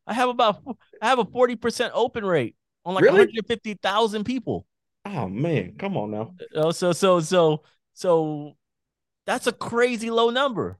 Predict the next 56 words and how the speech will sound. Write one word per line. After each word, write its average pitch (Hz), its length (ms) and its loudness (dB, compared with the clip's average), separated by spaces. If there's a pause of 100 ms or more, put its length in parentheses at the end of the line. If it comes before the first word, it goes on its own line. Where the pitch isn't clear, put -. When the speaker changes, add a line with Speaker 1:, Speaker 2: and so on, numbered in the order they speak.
(120)
Speaker 1:
you 156 80 -6
know, 156 160 0
three 214 200 -4
percent, 226 480 -6 (300)
you 160 80 -8
know, 156 80 0
Speaker 2:
But 170 160 6
like 190 160 4
Speaker 1:
so 196 60 2
Speaker 2:
I 196 60 -4 (120)
said, 170 100 0
we 175 120 4
don't, 190 260 2
we 170 160 -2
don't 202 240 -2
use 175 400 0
it. 117 180 0 (400)
We 185 160 -2
rarely 160 500 0
use 151 280 -4
it. 101 60 -2
I 139 40 -2
probably 180 300 -4
have, 151 140 -2 (360)
I, - 100 -4
we 196 160 2
probably 202 300 2
only 175 220 0
use 160 160 0
our 135 140 0
email 143 280 -2
list 123 320 -4
for 120 320 -2
crowdfunding 113 540 -4
campaigns. 90 420 -10
Like, 104 220 -6
we 123 160 0
Speaker 1:
All 147 80 6
right, 147 180 2
so 143 120 -2
this 196 140 2
is 214 60 -6
what 196 120 2
I'm 190 100 2
telling 190 260 0
you 175 100 -2
to 156 60 -8
do. 127 240 -4 (520)
One 135 140 -2
hundred 208 260 0
percent 196 440 0 (440)
erase 170 540 0
everything 175 520 -2 (240)
<laughs> - 240 -20
on 143 140 -4 (380)
your 135 100 -14